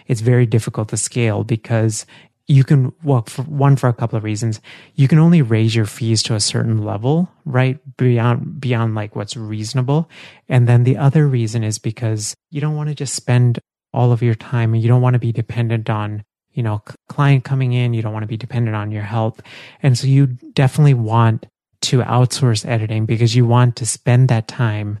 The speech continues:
thinking about some of the other ways that you can scale, whether it is creating an e-course or launching a therapy group or launching a group practice or any of those things. But you definitely want to spend the, you want to have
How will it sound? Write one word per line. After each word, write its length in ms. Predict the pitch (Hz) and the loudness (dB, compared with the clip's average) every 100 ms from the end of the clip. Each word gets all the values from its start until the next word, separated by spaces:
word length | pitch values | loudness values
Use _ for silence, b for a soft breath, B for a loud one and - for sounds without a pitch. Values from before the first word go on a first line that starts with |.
| _ | _
thinking 360 | 143 143 139 | 4 4 4
about 280 | 117 107 104 | 2 0 -4
some 200 | - 131 | -2 0
of 40 | 117 | 2
the 100 | 113 | 0
other 340 | 110 135 131 | 2 2 4
ways 320 | 113 110 110 | 4 2 -2
that 120 | - 107 | -4 -6
you 140 | 117 | -8
can 180 | - 110 | -6 -6
scale, 520 | - - 113 104 107 | -4 -4 -4 -4 -8
whether 360 | 120 117 113 110 | -4 -4 -2 -4
it 180 | 117 110 | -4 -6
is 300 | 107 104 - _ _ _ | -6 -6 -10 _ _ _
creating 400 | - 151 143 147 | 0 2 4 4
an 100 | 147 | 2
e-course 800 | 214 180 180 - 117 104 101 - | 2 0 0 -10 -8 -8 -12 -14
or 140 | 117 | -12
launching 640 | 110 113 113 113 - 117 117 - | -10 -6 -6 -6 -6 -4 -6 -6
a 540 | 110 113 113 113 113 b b b b _ _ | -6 -4 -2 -4 -6 b b b b _ _
therapy 420 | - 165 156 139 | 0 2 2 0
group 460 | 113 120 110 113 - _ | -2 -2 -4 -8 -14 _
or 320 | 123 113 113 | -16 -14 -14
launching 360 | 110 107 110 120 | -14 -18 -18 -16
a 60 | 117 | -12
group 220 | 139 139 | -12 -6
practice 440 | 165 165 - 110 | -4 -4 -6 -4
or 140 | 131 117 | -2 0
any 240 | 151 160 | 4 4
of 120 | 143 | 4
those 280 | 123 113 - | 0 -4 -4
things. 320 | 113 110 110 - B - | -6 -6 -8 -10 B -2
But 100 | 139 | 2
you 80 | |
definitely 360 | 123 139 139 127 | 4 2 2 2
want 100 | 113 | 2
to 100 | 113 | -2
spend 360 | - 120 117 113 | -6 -8 -8 -6
the, 340 | 107 104 107 - | -8 -8 -10 -4
you 140 | 139 | -2
want 100 | 127 | 0
to 60 | 123 | 0
have 180 | 113 | -2